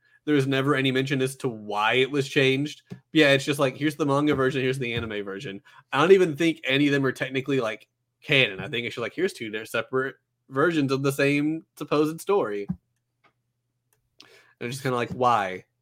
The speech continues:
Why did you do this?" The manga was really good, and I was super excited to see it as an anime, 'cause it's only a three-volume manga series. It's very short.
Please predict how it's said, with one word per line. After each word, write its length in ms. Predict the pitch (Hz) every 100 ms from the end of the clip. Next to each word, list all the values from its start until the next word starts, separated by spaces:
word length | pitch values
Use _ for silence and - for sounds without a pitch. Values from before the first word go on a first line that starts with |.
| _ _
Why 180 | 123 131
did 140 | 151
you 80 | 147
do 180 | 139 147
this?" 500 | 127 95 - - - _ _ - - - - _ _ _ _ 143
The 100 | 147
manga 320 | 143 170 165
was 160 | 156
really 220 | 143 160 147
good, 240 | 180 113
and 100 | 110
I 80 | 120
was 180 | 120 -
super 280 | 143 151
excited 340 | 143 165 170 170
to 60 | 156
see 160 | 180
it 80 | 180
as 80 | 185
an 80 | 185
anime, 440 | 208 196 147 139
'cause 80 | 139
it's 140 | 147 185
only 160 | 202
a 40 | 139
three-volume 480 | 160 143 135 123
manga 280 | 117 120 113
series. 340 | - 101 104 110
It's 120 | 127
very 200 | 147 117
short. 380 | - 117 98